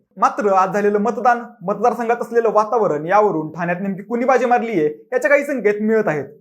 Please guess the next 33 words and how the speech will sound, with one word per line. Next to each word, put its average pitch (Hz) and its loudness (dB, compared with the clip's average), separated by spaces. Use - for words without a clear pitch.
त्याचा 254 2
आढावा 254 4
आपण 175 0
या 214 -4
व्हिडिओच्या 208 0
माध्यमातून 190 -4
घेणार 170 0
आहोत. 143 -4
नमस्कार, 233 2
मी 254 0
ऋतुराज 262 0
आणि 170 -4
तुम्हाला 247 -2
तर 254 0
माहितच 190 -2
आहे 143 -8
आपला 269 0
विषयच 262 2
भारी. 165 -4
दोन 233 4
वर्षांपूर्वी 240 0
एकनाथ 160 -6
शिंदे 220 -2
यांनी 165 -2
केलेल्या 202 0
बंडानंतर 214 0
ठाण्यातील 247 0
अपवाद 254 2
वगळता 220 4
बहुतांश 196 -4
पदाधिकारी 214 0
आणि 165 -8
शिवसैनिक 208 -4